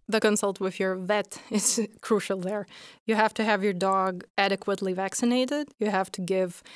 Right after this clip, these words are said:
anti-worm medication, you know, anti-whatever,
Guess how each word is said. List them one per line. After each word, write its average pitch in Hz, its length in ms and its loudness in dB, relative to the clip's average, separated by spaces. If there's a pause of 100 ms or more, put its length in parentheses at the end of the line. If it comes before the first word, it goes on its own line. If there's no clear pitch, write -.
(280)
anti-worm 196 840 0
medication, 185 960 -2
you 196 100 -2
know, 190 160 0
anti-whatever, 208 960 2